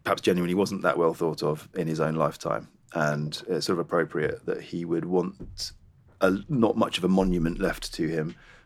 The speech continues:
because at that point he seemed to believe that he'd failed.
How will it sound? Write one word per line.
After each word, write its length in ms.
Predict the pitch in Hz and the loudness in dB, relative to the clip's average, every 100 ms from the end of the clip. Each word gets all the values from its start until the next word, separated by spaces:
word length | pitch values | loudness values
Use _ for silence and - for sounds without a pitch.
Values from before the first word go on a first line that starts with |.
| _ | _
because 280 | - 85 - | -6 -4 -2
at 80 | - | 2
that 180 | 82 - | 2 2
point 200 | 85 80 | -4 -4
he 80 | |
seemed 260 | 76 85 80 | -4 -4 -4
to 60 | 78 | 0
believe 520 | 82 82 80 78 - - - - | 2 2 2 -2 -14 -20 -20 -18
that 200 | - - | -2 -2
he'd 180 | 78 113 | -2 -8
failed. 540 | - - 80 65 80 | -2 0 0 0 -8